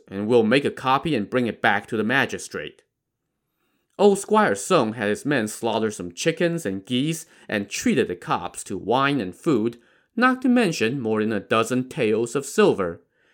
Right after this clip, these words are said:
He then brought out the documentation of his disinheritance of Song Jiang. The cops made a copy, thanked him,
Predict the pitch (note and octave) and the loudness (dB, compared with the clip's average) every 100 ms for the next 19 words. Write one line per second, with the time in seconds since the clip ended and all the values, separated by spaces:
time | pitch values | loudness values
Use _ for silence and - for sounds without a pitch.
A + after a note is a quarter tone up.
0 | _ _ _ G3+ F3+ F3+ E3+ F#3 D#3+ D#3 | _ _ _ 0 4 4 2 2 4 4
1 | D3 G#2+ B2+ C3 D3+ C3 A#2 E3+ D3 - | 2 0 0 2 0 0 2 0 0 0
2 | G#2+ A2 G#2+ G2+ - A2 - G#2 G2 D3+ | -2 -2 -4 -4 -2 -4 -2 -8 -4 0
3 | D3 - F#2+ G#2+ F2+ - D3+ F#2 B2 C3+ | 0 0 -4 -6 -8 -6 -6 -4 -2 -2
4 | C#3 - _ _ _ _ - G#2 - A#2 | -2 -8 _ _ _ _ -10 -6 0 2
5 | C#3 - G#2+ G2 F2+ A2 G#2 D#3+ E3 F3 | 2 -2 -4 -2 -2 -2 -2 0 -2 -2
6 | _ _ - G2+ A2+ - F3 G3 | _ _ -4 -2 -2 2 2 0